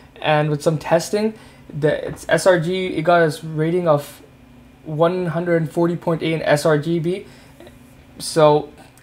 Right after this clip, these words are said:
it's pretty color accurate. So if you have any color accurate work,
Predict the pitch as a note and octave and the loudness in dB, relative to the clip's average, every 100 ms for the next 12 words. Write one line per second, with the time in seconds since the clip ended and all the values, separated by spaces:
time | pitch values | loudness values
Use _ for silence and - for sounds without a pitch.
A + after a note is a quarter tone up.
0 | - E3 - - F#3+ D#3 E3 D#3 C#3 D3 | -4 -4 -6 -4 -2 0 0 2 0 -2
1 | C#3+ D#3 E3 F3+ E3 - F3+ F#3 - F3+ | -4 -4 0 0 0 -2 -2 -4 -2 0
2 | F3 E3 - F3 D#3+ F#3 G3+ | 4 4 2 -4 0 -2 -2